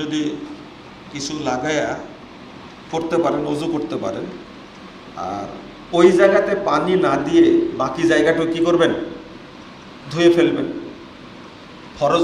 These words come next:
গোসলের সময় আপনি হয়তো গা ধুয়ে নিলেন, আর ওই জায়গাটা কি করলেন? মাসা করে নিলেন, সমস্যা নাই। আর একাত্তম যদি না পারা যায়, তাহলে তায়াম্মুম করবেন। অজু না করে, গোসল না করে কি করবেন?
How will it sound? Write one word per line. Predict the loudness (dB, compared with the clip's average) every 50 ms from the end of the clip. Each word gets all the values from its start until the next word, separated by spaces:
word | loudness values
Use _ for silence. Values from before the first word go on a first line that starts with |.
| 0 0
গোসলের | -2 -2 0 0 0 2 2 0 -2 -4
সময় | -4 -4 -4 -4 -4 -6 -8 -12 -14 -16 -18 -18 -18 -18 -20 -20 -20 -20 -20 -20 -20 -20 -20 -16 -10 -10 -10
আপনি | -8 -8 -8 -6 -6
হয়তো | -6 -6 -6 -8 -8 -10 -10 -12 -14 -16 -16 -18 -18 -18 -18 -14 -10 -6 -4
গা | -2 -2 -2 -2 -2
ধুয়ে | -2 0 0 0 0
নিলেন, | 0 0 2 2 2 0 -2 -4 -6 -10 -12 -14 -16 -18 -18 -18 -20 -20 -20 -20 -20 -20 -18 -18 -16 -12 -10 -6
আর | -6 -6 -6 -8 -12 -14 -16 -16 -14 -10 -10
ওই | -6 -2 0
জায়গাটা | 0 2 0 0 0 -2 -4
কি | -4 -4
করলেন? | -2 0 0 0 -2 -2 -6 -6 -6
মাসা | -6 -6 -4 -4 -4 -4 -2
করে | -2 -4 -4 -4
নিলেন, | -4 -4 -6 -6 -6 -8 -12 -14 -16 -14 -12
সমস্যা | -10 -10 -10 -10 -10 -12 -10
নাই। | -12 -12 -12 -14 -16 -18 -20 -20 -20 -20 -20 -20 -20 -20 -20 -18 -16
আর | -12 -10 -10
একাত্তম | -8 -2 -2 -2 -2 -2 -4 -2
যদি | 0 0 2 2
না | 2 0 2 2
পারা | 2 2 2 2 0
যায়, | -2 -4 -4 -6 -6
তাহলে | -8 -8 -4 -2
তায়াম্মুম | -2 -2 0 -2 -2 -4 -4 -8
করবেন। | -8 -6 -6 -4 -6 -6 -8 -10 -14 -16 -18 -20 -20 -20 -20 -20 -20 -20 -20 -20 -20 -20 -20 -20 -20 -20 -20 -20 -20 -20 -20 -20 -20 -16 -8 -4 -4
অজু | -2 0 0 0 2 2
না | 0 0 0
করে, | 0 2 2 2 0
গোসল | 0 -4 -4 -2 -2 0
না | -2 -2
করে | -4 -6 -8 -6
কি | -2 0 0
করবেন? | 2 4 2 2